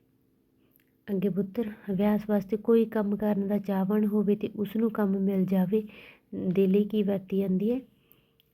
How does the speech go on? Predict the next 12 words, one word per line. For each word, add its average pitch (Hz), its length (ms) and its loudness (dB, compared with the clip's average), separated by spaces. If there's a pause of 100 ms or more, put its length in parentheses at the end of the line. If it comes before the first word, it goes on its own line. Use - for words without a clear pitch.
(340)
"ਗਲ 208 440 2
ਲੱਖ 196 300 -2
ਦੀ 202 220 0
ਅਕਲ 202 200 -4
ਕੱਖ 190 360 -6
ਦੀ, 180 180 -4 (220)
ਛੋਟਾ 196 340 0
ਮੂੰਹ 208 220 2
ਵੱਡੀ 185 300 -2
ਮੱਤ 185 400 -4
ਸੱਪ 190 220 -6
ਦਾ।" 190 100 -2